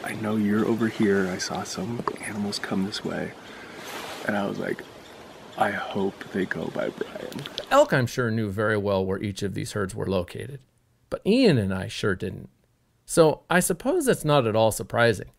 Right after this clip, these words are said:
Speaker 2: that when Ian bumped that herd off the finger that he was on,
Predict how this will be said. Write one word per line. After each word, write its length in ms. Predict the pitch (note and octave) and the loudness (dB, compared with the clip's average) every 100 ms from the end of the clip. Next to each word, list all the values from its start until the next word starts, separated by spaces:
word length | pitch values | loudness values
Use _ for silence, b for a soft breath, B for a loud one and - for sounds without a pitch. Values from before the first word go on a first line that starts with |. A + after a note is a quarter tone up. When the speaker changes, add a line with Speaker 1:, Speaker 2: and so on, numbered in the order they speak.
| _ _ - | _ _ -6
Speaker 2:
that 160 | G#2 | -4
when 180 | G#2+ G2 | -4 -2
Ian 340 | D3+ G3+ G3+ | 0 2 2
bumped 340 | B2 B2+ A#2 - | 2 2 2 2
that 200 | A2 - | 0 2
herd 300 | B2+ A2+ G2+ | 4 4 4
off 200 | G#2 - | 0 -4
the 80 | A#2+ | -6
finger 300 | A#2+ G#2 F2+ | -2 -2 -2
that 140 | - | -4
he 160 | - A#3 | -4 -2
was 220 | B2 F#2 | -2 -4
on, 200 | - | -10